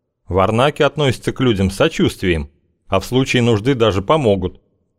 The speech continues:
Лично я беру на себя обязанности проводника, вашего персонального Вергилии, так сказать. На этом мои аргументы исчерпаны.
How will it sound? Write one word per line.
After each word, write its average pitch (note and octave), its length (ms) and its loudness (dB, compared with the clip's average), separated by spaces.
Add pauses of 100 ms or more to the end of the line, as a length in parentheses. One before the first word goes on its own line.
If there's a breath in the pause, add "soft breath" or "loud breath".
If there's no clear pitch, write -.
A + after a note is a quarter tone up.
(520)
Лично A2 340 0
я A2 180 4
беру A#2 260 0
на B2+ 120 0
себя A2+ 260 0
обязанности A#2 640 0
проводника, A#2+ 760 0 (260)
вашего B2+ 480 0
персонального A#2+ 760 2
Вергилии, B2+ 560 0
так F2 180 -4
сказать. F#2 440 -2 (1040)
На F2+ 240 0
этом B2 260 0
мои G2+ 280 2
аргументы A#2+ 680 0
исчерпаны. G2 760 0